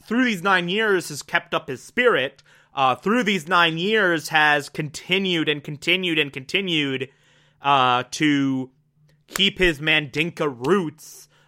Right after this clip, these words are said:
alive, to keep his Mandinka warrior spirit alive, and to keep his free man life a part of him.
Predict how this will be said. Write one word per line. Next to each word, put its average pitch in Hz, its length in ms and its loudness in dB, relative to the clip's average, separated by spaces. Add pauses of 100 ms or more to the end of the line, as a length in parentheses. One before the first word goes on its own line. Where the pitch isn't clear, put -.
alive, 151 680 2
to - 100 -20
keep 160 180 -4
his 156 140 -4
Mandinka 147 680 -2
warrior 147 440 2
spirit 160 580 0
alive, 127 920 0 (360)
and 135 200 -2
to 143 80 -6
keep - 520 -12
his 143 580 0 (460)
free 185 440 0
man 147 360 0
life 151 600 -2
a - 40 -20
part 190 400 0
of 226 120 -2
him. 127 480 -4